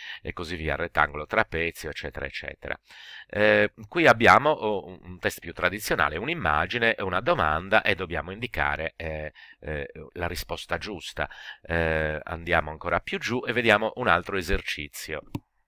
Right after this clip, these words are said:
Dobbiamo indicare, insomma, tra queste forme geometriche, tra questi quadrilateri e parallelogrammi, quali hanno una, ah, ah, mm,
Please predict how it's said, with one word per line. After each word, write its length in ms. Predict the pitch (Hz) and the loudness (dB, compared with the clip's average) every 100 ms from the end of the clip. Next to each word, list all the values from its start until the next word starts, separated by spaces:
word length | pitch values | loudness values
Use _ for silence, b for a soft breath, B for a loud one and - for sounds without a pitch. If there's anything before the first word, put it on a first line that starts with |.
| _ _ _ | _ _ _
Dobbiamo 360 | - 104 104 104 | -10 -4 0 0
indicare, 400 | 107 107 117 92 | 0 2 4 6
insomma, 400 | 92 - 95 85 | 4 -2 0 0
tra 160 | - 85 | 0 -2
queste 260 | 101 - | -4 -6
forme 260 | 87 87 90 | -8 -8 -6
geometriche, 560 | 95 139 92 - - | -2 0 0 -2 -4
tra 120 | 104 71 | -4 -6
questi 180 | 78 | -12
quadrilateri 720 | - 92 131 101 85 - 113 120 | -4 -2 4 6 6 4 -2 -2
e 220 | 92 87 | -2 -2
parallelogrammi, 680 | - 73 85 101 82 104 117 | -4 -4 -2 4 4 4 -2
quali 400 | - 131 85 87 | 4 4 4 2
hanno 360 | - 101 90 87 - | 4 4 2 -10 -6
una, 520 | 139 98 82 80 80 | -4 -2 0 0 0
ah, 220 | - 82 | -4 -6
ah, 280 | 80 80 73 | -6 -10 -14
mm, 80 | - | -18